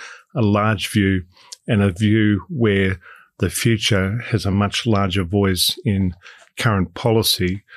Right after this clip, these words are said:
uh, than we currently have, and that some of the policy assumptions that underpin our current structures and processes are challenged. And when I say policy assumptions, assumptions about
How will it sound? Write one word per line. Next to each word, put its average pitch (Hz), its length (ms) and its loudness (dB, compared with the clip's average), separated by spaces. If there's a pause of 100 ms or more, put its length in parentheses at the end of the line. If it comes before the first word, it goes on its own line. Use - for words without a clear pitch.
(340)
uh, 95 160 -2
than 92 180 -2
we 90 100 0
currently 107 460 0
have, 120 400 0 (460)
and 101 240 2
that 95 200 0
some 107 280 0
of 92 140 -2
the 92 180 0 (140)
policy 107 600 0
assumptions 107 680 0
that 92 180 -6
underpin 101 760 0 (480)
our 95 100 0
current 98 380 0
structures 95 800 -2 (100)
and 95 240 -2
processes 104 840 0 (440)
are 87 80 0
challenged. 95 640 -2 (220)
And 107 100 4
when 110 100 4
I 104 60 2
say 98 220 0
policy 101 500 -2
assumptions, 95 720 0 (400)
assumptions 107 520 0
about 90 440 0